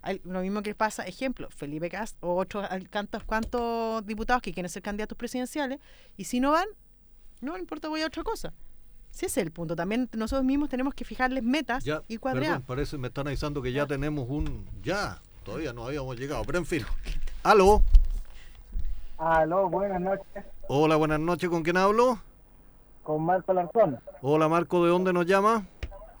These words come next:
Speaker 3: De Santiago, en medio del taco en este minuto.
Speaker 2: <laughs> Eh, me imagino que algunos semáforos todavía apagados por ahí. Cuéntenos.
Speaker 3: Eh, mira, en realidad yo quería opinar,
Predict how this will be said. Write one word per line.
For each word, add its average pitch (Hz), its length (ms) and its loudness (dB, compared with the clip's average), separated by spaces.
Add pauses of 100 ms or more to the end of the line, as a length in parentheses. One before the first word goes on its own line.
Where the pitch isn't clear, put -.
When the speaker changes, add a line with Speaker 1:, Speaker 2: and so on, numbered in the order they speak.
(380)
Speaker 3:
De 170 180 -2
Santiago, 208 680 4
en 196 100 -2
medio 202 180 2
del 185 120 4
taco 196 260 4
en 190 60 6
este 190 180 -6
minuto. 165 380 -6 (120)
Speaker 2:
<laughs> 117 60 -6 (1300)
Eh, 104 200 -6
me 131 260 -2
imagino 147 400 2
que 147 80 4
algunos 156 380 4
semáforos 160 520 2
todavía 165 300 4
apagados 151 480 4
por 113 160 -2
ahí. 85 220 -2 (120)
Cuéntenos. 139 520 4 (640)
Speaker 3:
Eh, 160 480 4
mira, 208 280 2
en 185 80 2
realidad 185 460 8
yo 202 120 2
quería 185 240 4
opinar, 185 460 4